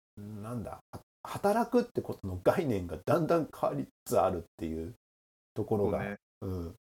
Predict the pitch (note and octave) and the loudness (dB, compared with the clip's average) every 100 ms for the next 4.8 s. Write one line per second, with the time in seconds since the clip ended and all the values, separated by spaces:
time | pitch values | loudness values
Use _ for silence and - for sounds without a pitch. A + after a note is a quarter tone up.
0 | _ - F#2+ F#2+ G2+ - - E2 E2 - | _ -2 0 0 -4 -8 -14 -12 -14 -10
1 | - G#2 A#2 A2+ - F#2 - F#2 F2+ F#2 | -4 0 2 0 -4 -10 -8 -8 -8 -8
2 | F#2 - G2+ G#2 G2 A2+ B2+ C#3 C#3+ D3+ | -10 -8 -6 -4 -2 0 0 2 2 0
3 | C#3+ G#2 G2 G#2 F#2+ A2 A2+ A#2+ A#2 - | 0 0 0 -2 -2 -4 -4 -4 -6 0
4 | B2+ - G2+ F#2+ E2 A2 G2 | -2 0 0 0 0 -2 -2